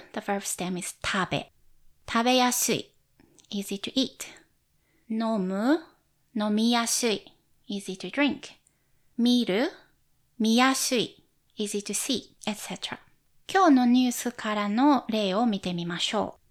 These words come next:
子供たちは広告にとても影響を受けやすい。子供たちは広告にとても影響を受けやすい。受ける, to receive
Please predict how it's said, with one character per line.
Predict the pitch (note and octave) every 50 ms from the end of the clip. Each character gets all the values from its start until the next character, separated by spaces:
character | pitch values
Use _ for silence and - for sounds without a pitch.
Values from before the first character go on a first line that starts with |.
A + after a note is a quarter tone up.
| _ - _ _ - - _ _ _ _ _ _ -
子 | - A#3+
供 | A#3+ C4+ C#4+ C#4+ D4+ D4+
た | D4+ - A3+ A3
ち | - - - G3 F#3
は | F#3 G#3 A#3+ B3+ C4 - - - _ -
広 | - C4 C4 C4 B3+ -
告 | - B3 B3 - B3 A#3+
に | A3 A3 A#3+ C4+ C4+ - - _ - _
と | - - G#3+
て | - - C4+ C#4+ D4+
も | D4 D4+ E4 D#4 -
影 | - - G#3 A3 A3+ A#3 A#3 A#3
響 | - - A#3+ A#3 A3 A3 G#3 G#3+
を | A#3+ C#4+ D#4 D4+ - -
受 | G#3+ G3+ G3+
け | - - C4+ C4 B3+
や | A#3+ G#3+ G3+ G3
す | - - - G#3+
い。 | F#3+ C#3+ - - _ _ _ _ - _ _ - - _ _ _ _ _ _ _
子 | - - A#3+ A3+
供 | B3 B3 A#3+ A#3+
た | A#3 - G#3+ G3+
ち | - - G#3+ A3+
は | A#3+ C4 C4 C4
広 | - - A#3+ A#3 A#3
告 | - - A#3 A3+ - A#3
に | A3+ A3 A3 A3 A3
と | - - G#3
て | G#3 - B3 B3 B3
も | B3+ B3+ C4
影 | - A3+ A3+ A#3 A#3 A3+
響 | - - - A#3+ A3+ G#3+ G#3+ G#3
を | A3 B3+ C4 - -
受 | G3+ G3 -
け | - - B3 A#3+ A3+
や | G3 F#3+ F#3+ F#3
す | - - - - A#3 A3
い。 | F3+ - - _ _ - _ _ _
受 | - A#3 -
け | - C#4 C#4 C4+
る, | A3 G3+ G3+ G3 - -
to | - - A3 G3+ G3+ A3 G#3
receive | F#3+ F#3 G3 - - - B3+ C4 D4 D#4+